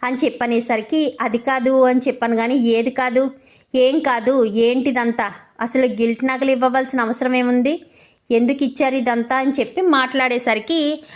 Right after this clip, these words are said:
"అది కాదత్తయ్య" అని చెప్పాను. కానీ, అంటే, "మీరు ఎన్ని రోజులు మమ్మల్ని మోసం చేస్తూ వచ్చారా? మీకు కోట్ల ఆస్తి ఉన్నప్పుడు గిల్ట్ నగలు పెట్టవలసిన అవసరం ఏముంది?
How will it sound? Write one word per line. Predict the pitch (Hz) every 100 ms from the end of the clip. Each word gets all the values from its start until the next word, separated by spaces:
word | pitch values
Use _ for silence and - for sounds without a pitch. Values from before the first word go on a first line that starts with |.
| - -
"అది | 214
కాదత్తయ్య" | 233 277 269 254 254 226 220
అని | 220 254
చెప్పాను. | 269 240 - 226 214
కానీ, | 214 226 240 233 220
అంటే, | 233 220 254 330 254
"మీరు | 269
ఎన్ని | 262 214 214 247
రోజులు | 269 262 262 269
మమ్మల్ని | 285 269 269 277 285
మోసం | 226 196 208 277 277 277
చేస్తూ | 269 269
వచ్చారా? | 247 240 240 208 208 277 - - - -
మీకు | 269 311 359
కోట్ల | - 240 202 220 - 294
ఆస్తి | 294 285
ఉన్నప్పుడు | 285 277 269 294
గిల్ట్ | 269 233 226 226
నగలు | 277 269 294
పెట్టవలసిన | 277 269 269 277 277 294
అవసరం | 214 208 262 262
ఏముంది? | 262 262 262 269 269